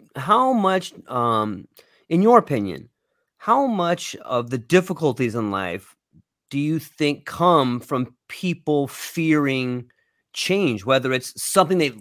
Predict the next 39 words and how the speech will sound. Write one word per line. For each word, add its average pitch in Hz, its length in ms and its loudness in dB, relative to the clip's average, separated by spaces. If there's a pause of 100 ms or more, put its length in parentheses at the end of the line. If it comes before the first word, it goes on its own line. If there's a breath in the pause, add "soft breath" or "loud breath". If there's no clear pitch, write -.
(120)
think 180 260 -2
they 127 100 -2
like 147 220 4
about 202 200 6
themselves, 220 400 4
they 175 80 2
know 147 160 6
they 180 80 6
have 185 80 4
to 185 80 -8
change, 196 260 -2
but 147 100 -10
they're 143 100 0
holding 170 420 2
on 147 180 4
to 202 120 2
it 202 100 -6
for 208 120 -2
some 220 200 -2
reason? 240 200 -2
Do 247 80 2
you 320 40 4
think 330 140 -2
that 302 60 -4
that's 254 160 0
a 160 40 0
big 170 340 -2
part 165 320 2
of, 120 160 -4 (400)
or 147 200 -6 (720 loud breath)
do 214 100 -2
you 269 180 6
think 262 280 -2
that 208 160 -10
that 156 300 4 (480 soft breath)
contributes 165 800 2
to 123 100 -4
mental 101 260 -6
illness? - 440 -14